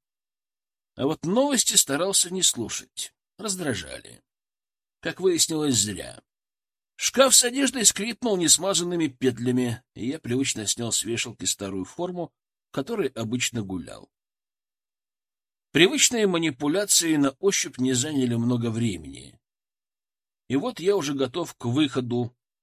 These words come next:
быстро и буднично, словно снова собрался в парк. И только сердце от чего-то рвется из груди.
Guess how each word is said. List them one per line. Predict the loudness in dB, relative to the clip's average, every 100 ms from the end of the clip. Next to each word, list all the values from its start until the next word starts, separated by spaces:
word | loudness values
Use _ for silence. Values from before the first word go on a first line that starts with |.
| _
быстро | -2 0 2 0 -4
и | -4
буднично, | -4 -2 -2 -2 -4 -4 -4 -6 -10 _ _ -10
словно | -4 -4 -2 -2 -4 _ _
снова | -4 -2 0 0 4
собрался | 4 4 -4 0 0 -2
в | -10 _
парк. | -10 -10 -14 _ _ _ _ _ _ _ _ _ _ _
И | -14
только | -8 -6 0
сердце | 2 2 0 -2 -4
от | -2
чего-то | -2 -2 -4 -2 0
рвется | 0 0 0 0
из | 0
груди. | 0 0 -2 -6 -12 -14